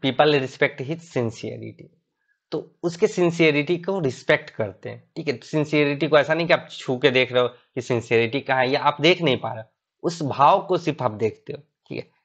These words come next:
जब आदमी गुस्सा होता है तो उसका कोई भाव होता है, वो आपको फेस पे दिखता है। गुस्सा क्या है, ये एकदम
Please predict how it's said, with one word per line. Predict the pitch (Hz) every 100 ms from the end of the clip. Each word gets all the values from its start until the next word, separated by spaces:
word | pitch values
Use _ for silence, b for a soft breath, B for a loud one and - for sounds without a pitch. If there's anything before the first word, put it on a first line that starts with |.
| -
जब | 147 156
आदमी | 147 190
गुस्सा | 143 139 - 175
होता | 127 143
है | 170
तो |
उसका | 175 - 190
कोई | - 175
भाव | 117 - - 147 175
होता | 127 156
है, | 156
वो | 139 208
आपको | 208 175 170 170
फेस | 160 139 -
पे | 113
दिखता | 110 - 113
है। | 113 _ _ -
गुस्सा | 117 135 - 202
क्या | - 170
है, | 151
ये | 135 151
एकदम | 151 147 147